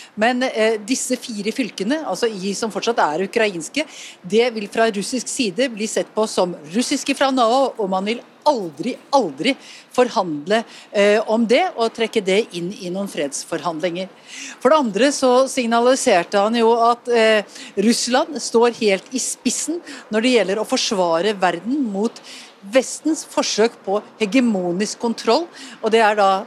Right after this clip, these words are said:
snakker han ikke bare om, eh, om våpen og territoriell kontroll, men også om kulturell og verdimessig, eh, kontroll. Eh, og han, han trakk også fram spesielt dette som kirken her er opptatt av,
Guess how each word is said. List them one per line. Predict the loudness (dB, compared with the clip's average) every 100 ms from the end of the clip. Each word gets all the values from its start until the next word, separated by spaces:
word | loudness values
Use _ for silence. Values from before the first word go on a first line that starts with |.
| -10
snakker | -6 -4 -2
han | -2
ikke | -2 0
bare | 4 4 4 0
om, | 0 -4 -2
eh, | -2 -2 -4 -14 -4
om | -2 0
våpen | 0 0 0 -2 0
og | 0 0
territoriell | 0 -2 0 2 2 0
kontroll, | -4 -2 0 0
men | -2
også | -2 -2 -2
om | -4 -4 -10 -20 -8
kulturell | -4 0 2 2 0 0
og | 0
verdimessig, | 0 0 -4 -8 -4 -2 0 -2 -4
eh, | 0 2 4 2 0 -2
kontroll. | -4 -2 -2 -4 -8 _ _ _ -20 -20 -18 -8 0
Eh, | 4 4 4 2 0
og | 2 4 4 2
han, | 0 0
han | 0 0
trakk | 2 0 0
også | -2 -2
fram | 2 0 0
spesielt | -6 -2 0 0 0 0
dette | 0 -4
som | -4 -4
kirken | -2 -4 -4 -2
her | 2 2
er |
opptatt | 2 0 -2 0
av, | -2